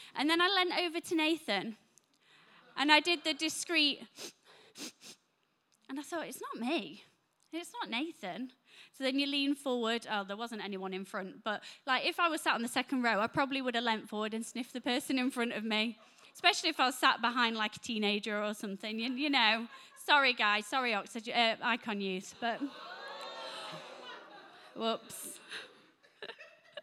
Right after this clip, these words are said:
And then, uh, so I, d-, I sniffed around and I thought, "I don't know where this smell is coming from." So I ignored it.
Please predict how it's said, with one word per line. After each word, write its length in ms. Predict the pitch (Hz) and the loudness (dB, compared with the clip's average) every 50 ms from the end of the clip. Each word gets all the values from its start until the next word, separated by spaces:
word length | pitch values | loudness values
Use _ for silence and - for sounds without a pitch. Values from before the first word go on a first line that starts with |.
| - - - - 679 - 480 - _ - - 988 - - - - - - - - - - - _ _ - 466 440 403 381 349 - - - - | -12 -14 -16 -14 -14 -14 -14 -14 _ -12 -12 -10 -10 -10 -12 -14 -14 -16 -16 -16 -18 -20 -20 _ _ -4 -4 -4 -4 -6 -10 -14 -12 -2 2
And 180 | 285 311 339 | 2 4 6
then, 240 | 349 339 349 349 359 | 6 4 6 6 4
uh, 220 | 349 339 339 - - | 4 4 4 2 0
so 140 | - 381 | 0 2
I, 100 | 381 381 | 2 2
d-, 100 | 370 392 - | 2 2 0
I 100 | - 359 | -2 -2
sniffed 340 | - - - 508 480 - - | -4 -6 -8 -8 -8 -8 -6
around 280 | 381 359 330 320 294 285 | -2 0 2 2 2 2
and 100 | 294 302 | 0 0
I 20 | |
thought, 360 | 311 - 403 381 359 330 - - - - - - - | 0 0 2 4 4 2 2 -2 -10 -20 -14 -10 -8
"I 60 | 415 | -4
don't 280 | - 539 571 571 494 466 | 0 2 2 2 2 0
know 160 | 494 480 466 427 | -2 -2 0 2
where 180 | 427 392 370 339 | 2 2 2 2
this 200 | 302 302 - - | 0 -2 -4 -4
smell 260 | - 311 320 370 494 494 440 | -2 0 0 0 0 -2 -4
is 120 | 403 - | -8 -6
coming 300 | - 277 269 302 392 427 415 | -4 -2 0 2 2 0 0
from." 440 | - 392 330 247 202 190 190 202 - - | 0 0 0 0 -2 -4 -8 -10 -8 -6
So 120 | - 330 | -2 0
I 100 | 339 381 | 0 0
ignored 420 | 359 359 339 311 262 240 226 208 | 2 2 2 2 2 2 0 0
it. 240 | 214 208 220 233 - | 0 0 0 -2 -4